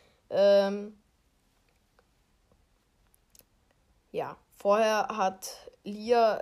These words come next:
äh, eine Unterschrift auf ihren Socken geschickt. Ich hab meine Socken auch geschickt. Dann hat Dalibor, also Dagi nennen wir ihn, seinen Barfuß geschri-, ge-, geschickt.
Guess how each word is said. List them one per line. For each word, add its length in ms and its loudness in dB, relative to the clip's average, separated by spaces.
äh, 260 -4
eine 160 -6
Unterschrift 720 -8
auf 140 -6
ihren 140 -6
Socken 440 -6
geschickt. 540 -8
Ich 200 -6
hab 160 -2
meine 280 -4
Socken 340 -4
auch 340 -2
geschickt. 640 -10
Dann 120 -8
hat 160 -2
Dalibor, 460 2
also 220 -12
Dagi 540 -2
nennen 340 -8
wir 100 -6
ihn, 220 -8
seinen 560 -8
Barfuß 640 -4
geschri-, 320 -10
ge-, 220 -10
geschickt. 600 -8